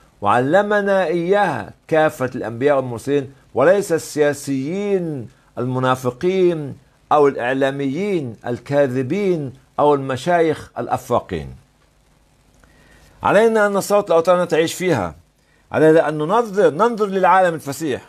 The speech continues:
على أنه عالمنا، نعيش في كل مكان فيه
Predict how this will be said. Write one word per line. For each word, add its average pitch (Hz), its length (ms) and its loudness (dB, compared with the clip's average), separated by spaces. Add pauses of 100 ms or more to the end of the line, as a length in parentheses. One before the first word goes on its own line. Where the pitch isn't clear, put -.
(120)
على 127 200 -4
أنه 160 160 -4
عالمنا، 143 640 0 (520)
نعيش 143 440 0
في 190 160 -2
كل 190 420 0
مكان 196 560 0
فيه 147 380 -4